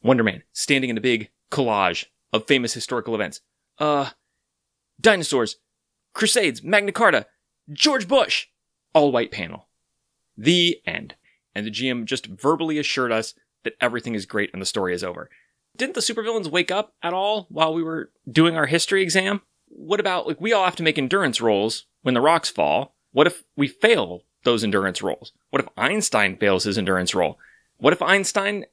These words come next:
as we were just talking about, blows the roll at the end so badly that we don't have enough karma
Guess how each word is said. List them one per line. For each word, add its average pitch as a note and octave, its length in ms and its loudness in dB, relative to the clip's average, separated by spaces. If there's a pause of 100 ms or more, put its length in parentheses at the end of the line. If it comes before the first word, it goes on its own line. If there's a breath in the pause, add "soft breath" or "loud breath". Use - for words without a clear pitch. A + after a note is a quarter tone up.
as D#3+ 160 0
we E3+ 80 -4
were F3 80 -2
just E3 140 -6
talking G3+ 220 -2
about, D3+ 220 -2 (220 soft breath)
blows C#3+ 360 2
the D3+ 80 0
roll D#3 200 0
at C#3+ 60 -8
the D3+ 100 -4
end D#3 140 -4
so D#3 160 -4
badly D3+ 320 -4
that A#2+ 100 -6
we A#2+ 100 -4
don't D3+ 120 -4
have D3+ 120 -6
enough D#3 200 -6
karma C#3+ 440 -2